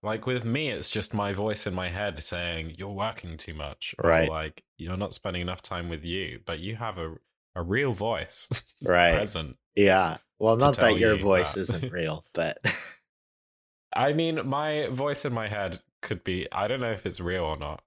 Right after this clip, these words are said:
Speaker 1: if it's not
Speaker 2: It's your
Speaker 1: said aloud.
Speaker 2: conscience, you
Speaker 1: Maybe
Speaker 2: know?
Speaker 1: it is.
Speaker 2: Is the spirit,
Speaker 1: Yeah.
Speaker 2: maybe?
Speaker 1: It's true, but also your thoughts can be very deluded, while it's harder for people to,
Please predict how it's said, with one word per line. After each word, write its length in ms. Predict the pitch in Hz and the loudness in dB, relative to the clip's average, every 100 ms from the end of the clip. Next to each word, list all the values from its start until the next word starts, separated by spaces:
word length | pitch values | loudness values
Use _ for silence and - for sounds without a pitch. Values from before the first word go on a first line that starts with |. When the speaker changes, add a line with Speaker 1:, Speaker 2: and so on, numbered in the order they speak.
| _ | _
Speaker 1:
if 160 | 85 80 | -8 -6
it's 280 | - - - | -4 -2 -2
not 80 | 80 | 2
Speaker 2:
It's 60 | |
your 100 | 147 | 4
Speaker 1:
said 80 | 80 | 4
aloud. 220 | 95 87 78 | 2 0 0
Speaker 2:
conscience, 400 | 82 90 - 117 | -4 -4 -4 0
you 60 | |
Speaker 1:
Maybe 140 | 104 98 | 2 2
Speaker 2:
know? 60 | |
Speaker 1:
it 60 | 76 73 73 | 0 -4 -6
is. 200 | - - _ | -8 -10 _
Speaker 2:
Is 220 | 101 101 90 | 4 4 4
the 120 | 95 | 2
spirit, 420 | - - 92 95 | 2 4 6 6
Speaker 1:
Yeah. 220 | 147 147 143 | 4 2 2
Speaker 2:
maybe? 1500 | 143 143 - _ _ _ _ _ _ _ _ _ _ - 127 | 0 -2 -8 _ _ _ _ _ _ _ _ _ _ -4 -2
Speaker 1:
It's 220 | 123 - | 0 -2
true, 500 | - 107 98 95 98 | -2 0 2 0 -2
but 340 | 113 120 104 120 | -4 -4 0 0
also 220 | 117 120 | 2 2
your 160 | 110 | 0
thoughts 300 | 104 107 107 | -2 -2 -4
can 120 | - 87 | -4 -4
be 80 | |
very 200 | 85 87 | -2 -2
deluded, 560 | 85 85 85 82 76 73 | -2 -2 -2 -4 -6 -8
while 180 | 80 82 | -6 -4
it's 120 | 82 | -4
harder 280 | 92 90 76 | -4 -4 -4
for 160 | - | -8
people 460 | 78 82 - 71 76 | -8 -8 -8 -10 -12
to, 360 | - 78 85 | -10 -10 -12